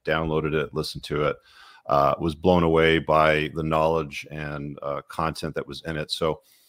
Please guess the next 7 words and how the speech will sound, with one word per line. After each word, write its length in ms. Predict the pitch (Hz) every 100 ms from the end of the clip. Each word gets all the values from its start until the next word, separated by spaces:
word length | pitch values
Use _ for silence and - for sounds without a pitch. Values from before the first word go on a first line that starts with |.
| - _ -
um, 480 | 80 78 78 78 - _ _ _ _ _ _ -
it 160 | 120 104
basically 460 | 127 147 143 - 117
talks 340 | 101 92 -
about 360 | 82 82 82 78
environmental 840 | 80 87 87 80 80 - 85 78
estrogens, 800 | 78 78 85 71 80 78 78 -